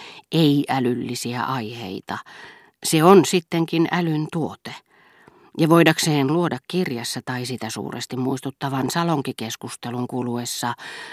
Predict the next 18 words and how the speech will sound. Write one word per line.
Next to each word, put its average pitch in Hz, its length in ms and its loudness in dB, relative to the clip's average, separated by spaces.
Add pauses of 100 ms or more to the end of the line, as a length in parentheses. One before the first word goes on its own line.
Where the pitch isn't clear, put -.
(280)
täydellisen 127 800 2 (320)
pintapuolisuuden 127 1200 0
vaikutelman, 113 800 -2 (460)
asianomainen 165 800 -2
panee 170 360 -2
peliin 170 440 0
niin 202 240 2
vahvan 165 400 -2
annoksen 151 580 -2
vakavuutta, 117 760 -4 (640)
että 143 260 -2
todella 170 500 6
pintapuolinen 143 760 -2
henkilö 156 480 -2
ei 165 300 4
siihen 117 440 -2
koskaan 110 560 -6
pystyisi. - 720 -8